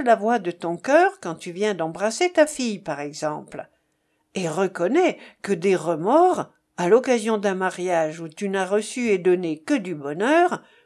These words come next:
ne peuvent pas être légitimes. C'est une disposition morbide à laquelle tu vas me promettre de ne plus te laisser aller.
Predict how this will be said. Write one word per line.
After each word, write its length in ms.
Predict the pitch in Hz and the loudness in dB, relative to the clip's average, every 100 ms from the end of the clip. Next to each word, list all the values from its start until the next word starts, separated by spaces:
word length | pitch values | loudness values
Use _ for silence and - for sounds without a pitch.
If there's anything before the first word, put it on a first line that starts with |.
| _ - | _ -10
ne 160 | 160 151 | -8 -8
peuvent 420 | - 175 170 - | -2 -2 -2 -6
pas 340 | - 196 196 | 2 2 2
être 260 | 180 175 190 | -4 -8 -6
légitimes. 920 | 190 214 285 302 349 359 330 202 - _ _ _ _ _ _ _ - | -4 -4 -4 -2 2 4 4 0 -4 _ _ _ _ _ _ _ -6
C'est 280 | 349 339 | -4 -2
une 160 | 254 202 | -2 -2
disposition 720 | 165 - 320 285 165 - 349 | -4 -6 -4 -4 -6 -4 -2
morbide 880 | 262 185 156 - 226 392 294 175 165 - - - | 0 0 -4 -6 -2 2 2 2 -2 -4 -16 -8
à 140 | 196 | 4
laquelle 400 | 202 202 247 208 | 4 6 0 -2
tu 140 | 202 | -2
vas 160 | 175 170 | -2 -2
me 140 | 165 | -2
promettre 720 | 151 - 285 196 285 330 - 175 | -12 -4 0 2 0 0 -2 -6
de 120 | 180 | -6
ne 160 | 170 | -6
plus 320 | 165 - 349 359 | -8 -2 -2 0
te 80 | |
laisser 420 | 190 165 - 294 147 | -2 -2 -4 -4 -4
aller. 440 | 156 208 165 | 2 2 2